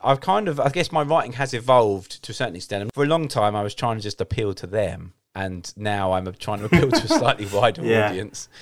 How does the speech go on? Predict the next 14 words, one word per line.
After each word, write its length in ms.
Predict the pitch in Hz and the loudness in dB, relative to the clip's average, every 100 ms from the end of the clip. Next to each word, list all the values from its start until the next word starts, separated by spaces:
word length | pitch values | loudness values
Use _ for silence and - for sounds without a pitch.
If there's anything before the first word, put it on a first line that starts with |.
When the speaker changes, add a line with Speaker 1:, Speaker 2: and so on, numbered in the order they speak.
| - - | -20 -20
Speaker 1:
So, 200 | - 120 | -2 0
yeah, 380 | 113 127 127 107 | 2 4 4 4
so, 180 | - 147 139 139 _ | 0 -4 -6 -14 _
so 240 | - 143 | 2 4
I 140 | 143 147 | 6 4
would 160 | 147 | 2
say 200 | 139 160 | 2 2
no, 440 | 139 139 120 101 98 117 107 | 2 2 2 2 -2 -8 -4
really, 380 | 123 104 80 95 | -2 -2 -4 -10
in, 140 | 104 | -10
in, 160 | 101 104 | -12 -12
in, 160 | 101 | -12
in 160 | 90 107 | -12 -8
essence, 560 | 104 - 80 - - | -8 -10 -14 -12 -14